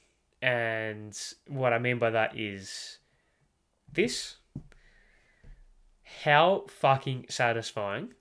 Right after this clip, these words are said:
is that? Audio listeners, I apologise.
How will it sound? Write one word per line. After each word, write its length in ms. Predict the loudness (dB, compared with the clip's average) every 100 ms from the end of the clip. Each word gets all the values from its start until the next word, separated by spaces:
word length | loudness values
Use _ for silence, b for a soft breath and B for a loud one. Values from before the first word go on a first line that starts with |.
| -10
is 180 | -10 -6
that? 260 | -6 -8 _ _ _ _ _ _ _ _ 6
Audio 240 | 8 8
listeners, 560 | 6 0 0 0 -2 -2
I 180 | 4 4
apologise. 720 | 4 0 0 -4 -4 -6